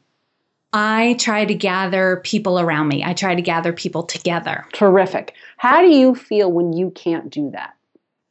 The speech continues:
Speaker 1: Oh. <laughs> I feel isolated. I feel frustrated. I'm, y-, yeah,
Speaker 2: Yeah.
Speaker 1: like,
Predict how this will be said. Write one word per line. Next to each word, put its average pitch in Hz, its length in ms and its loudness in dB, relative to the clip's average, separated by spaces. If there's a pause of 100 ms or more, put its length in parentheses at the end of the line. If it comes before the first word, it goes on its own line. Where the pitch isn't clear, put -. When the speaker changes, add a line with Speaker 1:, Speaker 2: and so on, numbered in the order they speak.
Speaker 1:
Oh. 190 600 -2
<laughs> - 0 - (1120)
I 359 1120 -2
feel 233 360 -2
isolated. 240 1400 2 (140)
I 208 320 -2
feel 196 240 -2
frustrated. 208 1500 0 (140)
I'm, 214 840 0 (140)
y-, 190 340 -10
yeah, 240 260 0
Speaker 2:
Yeah. 262 180 4
Speaker 1:
like, 220 360 -2